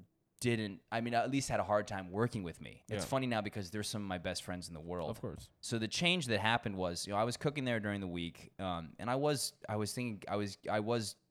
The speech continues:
Speaker 1: gradually gaining things, but I think also it was hard because, you know, these guys, you know,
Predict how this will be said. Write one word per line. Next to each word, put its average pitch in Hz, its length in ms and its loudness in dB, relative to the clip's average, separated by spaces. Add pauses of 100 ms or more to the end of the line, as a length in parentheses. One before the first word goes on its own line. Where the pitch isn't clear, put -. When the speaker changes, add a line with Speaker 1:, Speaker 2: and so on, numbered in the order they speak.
(120)
Speaker 1:
gradually 107 480 4
gaining 98 340 -2
things, 92 280 -6
but 92 120 -4
I 92 80 -2
think 101 280 -8
also 92 580 0 (400)
it 131 100 0
was 135 340 8
hard 90 300 2
because, 92 340 -4
you 104 60 -4
know, 98 60 -2
these 98 180 -4
guys, 101 340 2
you 113 100 -6
know, 98 320 -4